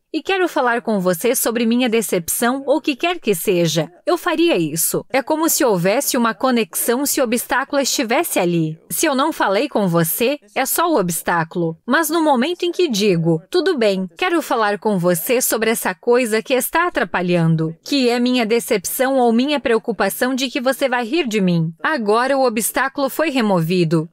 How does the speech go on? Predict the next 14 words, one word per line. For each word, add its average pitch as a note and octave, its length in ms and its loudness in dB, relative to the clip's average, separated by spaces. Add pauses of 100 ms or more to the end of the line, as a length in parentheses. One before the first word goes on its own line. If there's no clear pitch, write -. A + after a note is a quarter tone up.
(100)
e A#3 80 0
podemos A#3 540 0
estar A3+ 340 -2
próximos A#3 560 0
novamente. E3 840 0 (160)
Então, A#3 640 0 (260)
é C#4 100 0
super F#4 320 0
importante C4+ 760 -2
poder B3 400 0
falar A#3+ 360 -2
abertamente A#3 800 -2
no A#3+ 120 0
relacionamento, E3+ 1080 -2